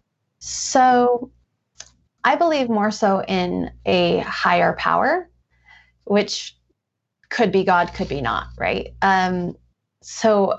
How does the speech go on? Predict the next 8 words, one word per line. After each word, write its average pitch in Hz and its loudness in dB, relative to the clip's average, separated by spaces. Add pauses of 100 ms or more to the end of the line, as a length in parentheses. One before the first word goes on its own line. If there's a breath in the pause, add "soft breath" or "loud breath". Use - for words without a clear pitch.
(120)
it's 208 -2
less 214 2
about 320 0
a 196 -2
what 180 -2 (560)
and 202 2
more 185 2
about 180 0